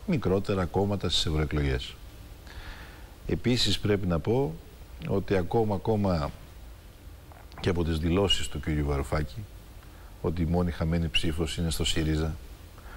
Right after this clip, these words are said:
ότι μπορώ να συνεργαστώ και με τη Νέα Δημοκρατία, είναι σαν να υποτιμά την νοημοσύνη αυτών των ανθρώπων. Διότι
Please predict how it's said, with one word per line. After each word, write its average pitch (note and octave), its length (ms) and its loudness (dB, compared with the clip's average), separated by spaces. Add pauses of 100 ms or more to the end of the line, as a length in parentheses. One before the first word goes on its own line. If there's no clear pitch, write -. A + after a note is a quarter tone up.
(140)
ότι E2 180 0
μπορώ E2+ 280 6
να F2 100 4
συνεργαστώ E2 500 2
και E2+ 120 2
με E2 100 2
τη D#2+ 60 2
Νέα D#2+ 180 4
Δημοκρατία, D#2 680 2 (760)
είναι D#3 160 2
σαν E3 180 2
να E3 60 4
υποτιμά C#3+ 500 2
την F#2 120 -2
νοημοσύνη D2+ 420 2
αυτών C#2+ 200 0
των D2 140 2
ανθρώπων. C#2+ 380 0 (1300)
Διότι C#3 560 4